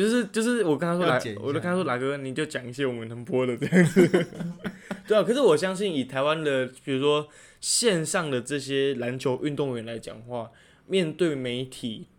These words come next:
Speaker 1: 对他们来讲并不算是难事，因为毕竟他们可能从H B O或甚至U B A开始就受到大家瞩目了，
Speaker 2: 嗯。
Speaker 1: 那被采访的次数可能也，也不，不，不在少数啊，所以就是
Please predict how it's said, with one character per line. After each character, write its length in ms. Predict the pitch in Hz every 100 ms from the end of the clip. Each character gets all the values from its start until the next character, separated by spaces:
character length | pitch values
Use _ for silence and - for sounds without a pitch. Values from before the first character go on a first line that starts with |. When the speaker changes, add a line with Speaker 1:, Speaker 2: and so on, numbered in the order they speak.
| -
Speaker 1:
对 140 | 160
他 60 | 147
们 120 | 143
来 100 | 131
讲 220 | 117 110 -
并 180 | 160 135
不 140 | 120
算 160 | 120 131
是 180 | 131 123
难 280 | 117 113
事， 280 | 120 - 131
因 120 | 143
为 80 | 160
毕 180 | 160 165
竟 140 | 156
他 100 | 165
们 160 | 156 139
可 80 | 131
能 100 | 117
从 140 | 113
H 280 | - 131 -
B 140 | - 131
O 80 | 127
或 100 | 135
甚 180 | 147
至 100 | 143
U 160 | 135 135
B 240 | 123 127 127
A 60 |
开 200 | 127 127
始 320 | 127 - - - _ - _ -
就 320 | 143 127 113
受 200 | - 139
到 200 | 131 123
大 280 | 127 123 120
家 60 | -
瞩 200 | 123 107
目 340 | 123 117 90
了， 80 | 64 - _ _
Speaker 2:
嗯。 120 | 127
Speaker 1:
那 180 | 123 127
被 300 | 123 143 127
采 220 | 127 - 131
访 160 | 123
的 60 | 113
次 240 | - 139
数 180 | 131 131
可 120 | 123
能 80 | 117
也， 200 | 113 110
也 200 | - 117
不， 260 | - 143 123 - -
不， 80 | 151 - -
不 80 |
在 120 | 139 156
少 220 | - 98
数 280 | - 131 101
啊， 100 | -
所 180 | - 139
以 220 | 127 120 - - - -
就 120 | -
是 360 | 143 147 139 131